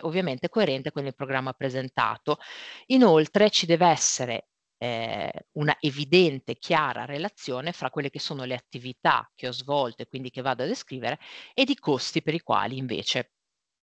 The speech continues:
chiedo il rimborso. Anche qui voglio fare un, un punto. Ehm, un esempio, se, eh, ci sono delle spese relative a quelli che sono, non so, degli eventi,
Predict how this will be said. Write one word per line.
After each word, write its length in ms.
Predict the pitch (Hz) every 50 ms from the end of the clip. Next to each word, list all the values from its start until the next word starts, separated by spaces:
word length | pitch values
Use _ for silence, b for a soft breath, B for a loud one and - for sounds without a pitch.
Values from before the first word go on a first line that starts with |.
| _ _ _ -
chiedo 340 | - 147 143 139 147 135 -
il 100 | - 147
rimborso. 800 | 139 139 147 139 143 139 147 135 135 127 - - - 151 139 - - B B B B B B B B B B B B B B B B
Anche 280 | - 175 175 175 226 202
qui 160 | - 180 175
voglio 220 | 165 170 156 156
fare 400 | - - 147 143 143 147 147 - -
un, 320 | 165 147 147 143 135 127 - _ _ _ _ -
un 120 | 139 127 -
punto. 580 | - 196 180 160 147 131 - - 117 113 - _ _ B B B B B B B B B -
Ehm, 1000 | 151 151 151 147 147 147 147 147 147 143 139 143 143 139 139 139 139 135 139 - - _ _ _ _ _ _ _ _ _ _ _ _ _ _ _ _ _ _
un 100 | - 160
esempio, 600 | 165 151 143 156 143 131 135 - - 156 147 104
se, 480 | - - - - 240 269 277 269 - _ -
eh, 800 | 143 147 143 139 139 135 135 135 139 139 135 135 131 131 127 -
ci 120 | - -
sono 260 | - - 165 165 190
delle 180 | - 151 135 127
spese 480 | - - - - 160 160 160 175 175
relative 760 | 147 139 135 135 127 - - - 151 151 147 147 165 160 160
a 140 | - - -
quelli 240 | - 156 143 151 -
che 80 | -
sono, 420 | - - - 143 139 139 143 151 147
non 160 | 143 139 131
so, 160 | - - 135
degli 240 | 131 139 135 135 135
eventi, 680 | 139 127 135 135 113 113 120 123 - - 127 123 123